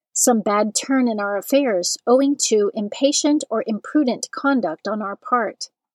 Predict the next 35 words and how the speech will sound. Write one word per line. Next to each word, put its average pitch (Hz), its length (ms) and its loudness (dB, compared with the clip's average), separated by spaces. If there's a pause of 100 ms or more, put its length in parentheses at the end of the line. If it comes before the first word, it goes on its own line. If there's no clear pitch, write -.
(540)
difficulty 294 680 2
in 240 160 0
resisting 220 540 0
temptation 185 840 -2
and 214 160 -2
leading 233 300 2
a 202 80 0
good 233 240 0
life 175 560 -2
because 240 420 0
of 226 120 -2
a 202 40 2
long 214 360 0
habit 269 400 0
of 285 100 -2
sin 185 380 0
we 196 140 -4
have 190 180 -4
contracted. 190 800 -8 (720)
The 240 60 4
situation 240 720 2
fills 254 320 2
us 254 220 2
with 208 180 -2
worry 233 420 2
and 208 160 -4
anxiety, 208 800 0
and 214 160 -4
we 202 140 -2
feel 190 480 -2
unable 220 520 0
to - 100 -8
cope - 320 -10
with 190 180 -12
it. - 320 -10